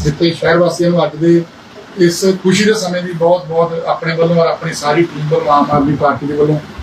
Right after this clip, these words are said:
ਬਹੁਤ ਬਹੁਤ ਵਧਾਈ ਦਿੰਦਾ। ਬਹੁਤ ਲੰਬੇ ਸਮੇਂ ਬਾਅਦ ਇੰਨੇ ਇਕੱਠੇ ਜਿਹੜੇ ਫੰਡ ਆ, ਉਹ ਸ਼ਹਿਰ ਦੀ ਨਗਰ ਕੌਂਸਲ ਨੂੰ ਮਿਲੇ ਆ।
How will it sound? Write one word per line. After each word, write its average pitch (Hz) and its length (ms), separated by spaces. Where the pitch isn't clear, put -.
ਬਹੁਤ 170 260
ਬਹੁਤ 170 240
ਵਧਾਈ 165 240
ਦਿੰਦਾ। 165 220
ਬਹੁਤ 190 340
ਲੰਬੇ 170 340
ਸਮੇਂ 170 300
ਬਾਅਦ 170 380
ਇੰਨੇ 170 200
ਇਕੱਠੇ - 320
ਜਿਹੜੇ 170 220
ਫੰਡ 156 260
ਆ, 151 140
ਉਹ 170 80
ਸ਼ਹਿਰ 165 420
ਦੀ 170 220
ਨਗਰ 143 240
ਕੌਂਸਲ 156 360
ਨੂੰ 156 100
ਮਿਲੇ 147 280
ਆ। 196 40